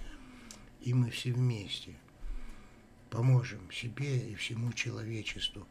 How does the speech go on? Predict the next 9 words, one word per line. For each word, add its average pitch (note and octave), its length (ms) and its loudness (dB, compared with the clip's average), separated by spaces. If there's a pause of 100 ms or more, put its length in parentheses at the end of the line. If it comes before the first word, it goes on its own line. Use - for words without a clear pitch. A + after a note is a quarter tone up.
(480)
Именно C#3 400 4
поэтому D#3 680 4
работает B2+ 520 -2
наша C3+ 300 0
школа A2 500 -4 (480)
«Человек C#3 300 2
будущего», G2+ 640 -2 (580)
Homo C#3+ 240 -2 (120)
Futurus. - 600 -14